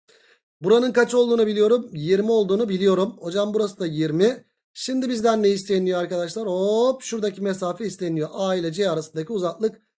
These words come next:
nedir diye soruluyor arkadaşlar bize. Doksan dereceye karşılık getireceğiz arkadaşlar. E, burası doksan, burası doksan, burası doksan,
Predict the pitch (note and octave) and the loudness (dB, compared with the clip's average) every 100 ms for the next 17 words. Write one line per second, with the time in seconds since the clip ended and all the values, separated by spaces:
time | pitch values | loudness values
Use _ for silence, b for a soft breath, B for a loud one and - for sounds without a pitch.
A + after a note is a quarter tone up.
0 | _ D#3 G#3+ F#3+ D#3 D#3+ G#3+ G#3+ G3+ E3+ | _ 0 2 2 -2 0 0 0 -2 -2
1 | F3 D#3+ D3+ D#3+ G3 D#3+ C#3 A#2+ b b | -4 -4 -6 -4 -4 -4 -8 -12 b b
2 | _ G3 A#3 A3 G3 D#3+ D#3+ A3 G#3+ F3+ | _ -4 0 0 0 -2 0 0 0 -4
3 | F3 F#3+ F3 D#3+ E3 G3 E3 D#3 D3 C#3 | -4 -8 -8 -6 -2 -2 -2 -4 -6 -10
4 | B2+ A#2+ E3 F3 G#3+ G3 F#3 E3 - C#3+ | -10 -14 -10 -6 -6 -6 -8 -6 -8 -10
5 | F3+ G3 F#3+ E3 D3+ C3+ C3+ F#3 E3+ - | -8 -8 -6 -8 -6 -14 -10 -10 -10 -6
6 | D#3 - E3 | -8 -6 -10